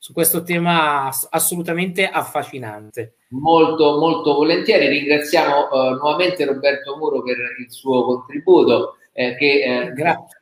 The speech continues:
Speaker 1: adesso lo chiamo.
Speaker 2: me lo gioco subito, me lo gioco subito,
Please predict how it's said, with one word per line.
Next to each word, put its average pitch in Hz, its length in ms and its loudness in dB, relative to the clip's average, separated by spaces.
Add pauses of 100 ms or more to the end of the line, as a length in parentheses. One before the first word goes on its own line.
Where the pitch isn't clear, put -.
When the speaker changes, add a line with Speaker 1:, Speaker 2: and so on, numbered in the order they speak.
(120)
Speaker 1:
adesso 147 200 -4
lo 160 80 0
chiamo. 101 280 -2
Speaker 2:
me 160 180 4
lo 156 80 6
gioco 160 420 6
subito, 156 840 4
me 139 80 -2
lo 135 140 0
gioco 147 340 0
subito, 131 680 -4